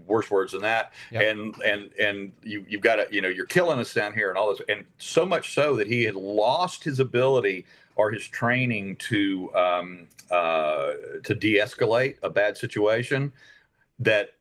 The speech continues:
Speaker 1: a, another officer, Captain Ben Smith of the United States Capitol Police, came over and put his hands on him and was like,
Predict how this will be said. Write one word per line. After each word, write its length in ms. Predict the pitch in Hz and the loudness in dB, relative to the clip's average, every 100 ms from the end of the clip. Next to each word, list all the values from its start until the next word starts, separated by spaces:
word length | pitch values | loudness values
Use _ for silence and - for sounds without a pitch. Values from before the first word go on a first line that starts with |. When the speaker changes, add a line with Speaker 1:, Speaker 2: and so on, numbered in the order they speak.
| _ - | _ -2
Speaker 1:
a, 360 | 101 92 92 | 0 2 0
another 500 | 95 98 120 139 117 | -2 0 2 2 0
officer, 500 | 98 95 - 98 95 | 2 0 -4 -6 -6
Captain 460 | - 104 98 90 85 | -2 -4 -2 -6 -2
Ben 240 | 101 101 | -2 -2
Smith 420 | 92 98 110 107 87 | -6 -2 0 0 0
of 80 | |
the 80 | 85 | -6
United 220 | 85 85 | -4 -2
States 180 | 85 92 | -2 -2
Capitol 300 | - 80 85 | 2 0 0
Police, 200 | 87 87 | -4 -6
came 220 | - 110 | -4 0
over 200 | 107 87 | 2 2
and 100 | 82 | 0
put 140 | - 131 | 2 0
his 100 | - | 2
hands 300 | 123 139 101 | -2 0 0
on 120 | 78 | -2
him 80 | 71 | -4
and 80 | 73 | -2
was 60 | |
like, 160 | - | -2